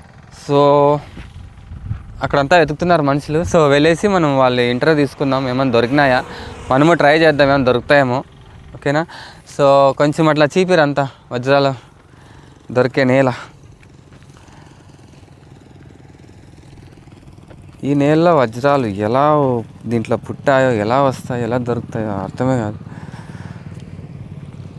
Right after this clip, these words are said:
So, మా అనంతపూర్ కాబట్టి రెండు మూడు రోజుల నుంచి ఫుల్ తుఫాను, వర్షం, అసలు ఫుల్గా పగలు రాత్రి ఫుల్గా వర్షం వచ్చింది.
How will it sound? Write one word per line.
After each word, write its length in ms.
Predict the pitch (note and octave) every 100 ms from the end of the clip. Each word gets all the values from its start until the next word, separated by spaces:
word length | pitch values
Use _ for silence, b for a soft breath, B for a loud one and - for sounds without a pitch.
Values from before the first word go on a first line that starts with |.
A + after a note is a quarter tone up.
| - -
So, 160 | F3+
మా 180 | F#3+ F#3+
అనంతపూర్ 480 | F#3+ F#3 G#3 G#3 G#3+
కాబట్టి 420 | G#3 G3+ A#3+ A#3+
రెండు 200 | G3+ F#3+
మూడు 160 | G3 F#3+
రోజుల 100 | G3
నుంచి 100 | G3+
ఫుల్ 320 | F3+ F3+ F#3+
తుఫాను, 420 | E3 D3+ G3+ F#3+ C#3+
వర్షం, 380 | C#3 - G3+
అసలు 280 | E3 D3+ F3+
ఫుల్గా 600 | - C3+ D3+ F3 G3+ F3+ B2+ - - C3
పగలు 340 | D3 F3 F3+
రాత్రి 360 | D#3 D#3 E3+ E3+
ఫుల్గా 520 | C#3 C3 D#3+ F#3 F3+
వర్షం 340 | C#3 - F#3+
వచ్చింది. 460 | E3+ D#3+ C#3 C3+